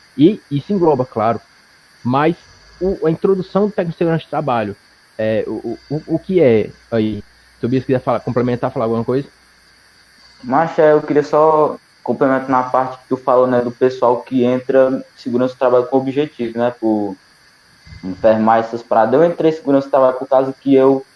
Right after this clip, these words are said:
Speaker 2: pensei assim, é um mercado que em qualquer lugar, assim, em qualquer empresa, vai precisar de um segurança do trabalho, né? E eu entrei porque eu achava que não ia faltar emprego, tá ligado?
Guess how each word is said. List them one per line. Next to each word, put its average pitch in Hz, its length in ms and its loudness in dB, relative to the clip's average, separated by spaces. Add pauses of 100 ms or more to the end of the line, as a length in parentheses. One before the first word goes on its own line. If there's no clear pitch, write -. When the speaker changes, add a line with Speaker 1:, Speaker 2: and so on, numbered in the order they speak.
(240)
Speaker 2:
pensei 131 280 0
assim, 139 160 0
é 127 40 2
um 131 60 0
mercado 143 600 0
que 151 360 -6 (580)
em 143 80 -4
qualquer 170 520 4
lugar, 143 420 2
assim, 143 140 -4
em 139 40 -4
qualquer 139 240 2
empresa, 151 580 2 (460)
vai 123 140 2
precisar 151 400 2
de 147 160 -6
um 180 300 -4
segurança 147 580 -6
do 143 60 -14
trabalho, 117 440 0
né? 120 220 -2 (140)
E 113 80 0
eu 151 160 4
entrei 165 400 2
porque - 220 -4
eu 156 100 6
achava 160 380 0
que 180 320 -6 (440)
não 151 140 0
ia 190 100 0
faltar 214 360 -2
emprego, 151 420 0
tá 135 140 4
ligado? 139 360 0